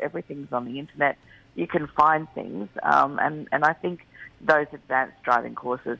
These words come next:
are good. Um, I think it's a very expensive thing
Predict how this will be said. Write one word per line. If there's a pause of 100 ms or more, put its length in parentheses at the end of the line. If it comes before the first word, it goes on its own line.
(120)
are
good. (480)
Um,
I
think
it's
a
very
expensive (100)
thing